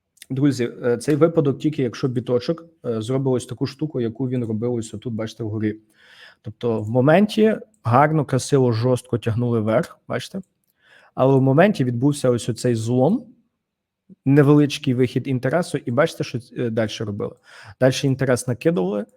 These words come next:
і почали вже жати вниз. І це, бачите, як ціну, е, сильно продавило. Тобто, якщо, е,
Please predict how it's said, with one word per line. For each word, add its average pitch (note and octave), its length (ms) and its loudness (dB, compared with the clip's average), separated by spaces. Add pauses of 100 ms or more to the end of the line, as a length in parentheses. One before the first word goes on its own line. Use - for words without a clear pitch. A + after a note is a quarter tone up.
(280)
і D3+ 120 2
почали C3+ 460 0
вже A2 180 -2
жати G#2+ 320 -4
вниз. G#2+ 380 -12
І A2 60 -14
це, B2 160 -4
бачите, C3 360 0
як A#2 120 -2
ціну, B2 380 -6 (220)
е, A#2+ 160 -6
сильно A2+ 300 -4
продавило. A#2+ 580 -6 (800)
Тобто, C3+ 240 0
якщо, F3+ 640 2 (180)
е, C3 180 0